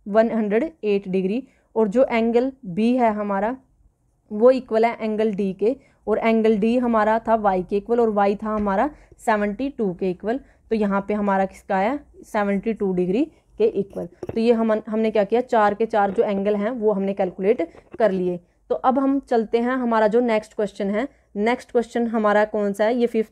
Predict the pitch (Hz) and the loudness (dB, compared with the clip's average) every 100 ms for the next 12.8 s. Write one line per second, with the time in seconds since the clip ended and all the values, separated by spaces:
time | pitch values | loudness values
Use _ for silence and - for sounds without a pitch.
0 | _ 220 208 202 208 285 - _ - 220 | _ -4 -2 0 0 0 -6 _ -6 0
1 | 208 214 240 262 247 - 226 214 233 220 | 2 2 0 0 -4 -2 -2 -2 -2 0
2 | 208 - _ _ _ - - 214 208 208 | 0 -2 _ _ _ -8 0 0 2 -2
3 | 196 247 254 240 220 233 220 214 208 208 | 0 -2 -2 0 0 0 0 0 2 2
4 | 208 254 285 _ _ 220 226 240 240 247 | 0 -2 -6 _ _ -2 2 2 2 0
5 | 208 190 196 220 214 233 247 254 254 262 | 2 2 2 0 0 -2 -2 0 0 0
6 | - 214 233 220 214 226 233 - 254 247 | -6 0 0 2 4 4 2 -2 0 2
7 | 233 233 247 240 226 226 247 226 208 208 | 2 0 -2 0 0 -2 2 2 2 -2
8 | 202 214 208 277 - _ _ - 220 233 | -4 -2 -2 -2 -4 _ _ -2 2 2
9 | 226 240 226 214 214 233 277 _ _ 233 | 2 2 2 2 -2 -2 -4 _ _ 0
10 | 214 240 233 226 240 226 220 233 233 233 | 2 4 2 2 2 0 2 2 4 2
11 | 262 _ _ - 240 - 254 247 247 240 | 2 _ _ 0 2 2 0 2 2 4
12 | 262 254 196 190 208 247 247 180 | 2 2 0 -4 0 2 2 0